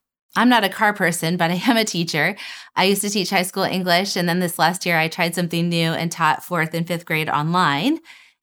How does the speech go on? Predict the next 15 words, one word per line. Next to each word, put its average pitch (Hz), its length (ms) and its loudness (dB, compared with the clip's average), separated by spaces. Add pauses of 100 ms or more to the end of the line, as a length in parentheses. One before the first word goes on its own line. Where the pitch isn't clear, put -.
As 247 160 4
a 269 60 2
teacher, 262 500 0
we 202 100 0
use 175 300 0
diagnostic 151 640 -2
tools 143 360 -6
as 143 260 -4
well, 139 440 2 (340)
and 208 260 2
it 214 120 0
just 294 220 -2
helps 214 260 0
us 220 220 0
measure 190 840 2